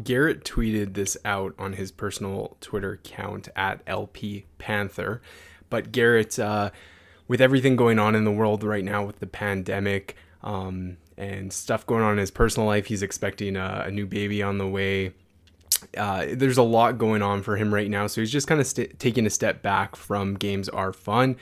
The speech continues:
He's still a part of our, our family here, but, uh, he's not gonna be able to commit to making the, the show every single week and everything like that. So for the time being, yeah, he's just going to take a step back, and then whenever he feels ready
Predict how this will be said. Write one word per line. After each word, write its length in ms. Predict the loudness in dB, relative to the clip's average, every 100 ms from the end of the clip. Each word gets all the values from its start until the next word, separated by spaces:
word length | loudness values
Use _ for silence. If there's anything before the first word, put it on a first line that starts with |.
| -14 -20 _
He's 140 | -6
still 480 | 0 6 6 6 2 _ -20
a 40 | -4
part 220 | 2 2
of 100 | 4
our, 220 | 4 4
our 220 | 2 0
family 520 | 2 2 4 4 4
here, 340 | 4 4 6 4
but, 440 | 0 -2 -2 -2
uh, 200 | -2 -4 -8 -18
he's 180 | -8 -2
not 200 | 0 0
gonna 120 | -2
be 180 | -2 -2
able 180 | -2 -4
to 120 | -8
commit 440 | -6 -2 -2 -4 -6
to 340 | -4 -4 -4
making 800 | -4 -4 -4 -4 -4 -6 -10 -6
the, 260 | 0 0 0
the 160 | -2
show 400 | -4 -2 -2 -2
every 260 | -4 -4 -4
single 320 | -6 -6 -6
week 260 | -6 -8 -8
and 100 | -8
everything 380 | -8 -8 -8 -8
like 200 | -8 -6
that. 260 | -6 -6
So 260 | -2 0 0 -6 -20 -20 -20 -20 _ _ _
for 120 | 0
the 120 | 2 6
time 260 | 6 6
being, 260 | 4 4 4
yeah, 180 | 4 4
he's 180 | 2
just 220 | 0 -2 0
going 220 | -2 -2
to 100 | -2
take 180 | -2 -2
a 40 |
step 320 | 0 0 0
back, 400 | 0 2 0 -2 -8
and 200 | -4 -2
then 240 | -2 0
whenever 500 | 0 0 0 0 -2
he 260 | -4 -8 -8
feels 360 | -4 -6 -4
ready 480 | -4 -2 -2 -6 -8